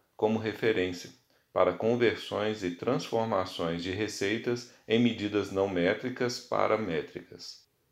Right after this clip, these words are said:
Podemos exemplificar com uma receita antiga,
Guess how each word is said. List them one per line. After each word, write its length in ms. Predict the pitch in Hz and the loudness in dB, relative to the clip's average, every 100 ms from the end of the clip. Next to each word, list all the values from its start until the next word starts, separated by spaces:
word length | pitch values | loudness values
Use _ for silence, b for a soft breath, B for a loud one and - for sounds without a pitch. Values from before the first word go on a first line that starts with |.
| _ | _
Podemos 480 | 113 113 127 139 120 | 2 4 2 2 0
exemplificar 1040 | 117 113 95 90 82 87 87 101 104 - - - | 0 0 -4 -4 -8 -10 0 2 2 0 -14 -6
com 200 | 104 107 | -4 -2
uma 140 | 104 | -4
receita 460 | 107 90 107 101 113 | -4 -4 -4 -2 0
antiga, 560 | 113 - 95 87 73 | -2 -4 -6 -6 -8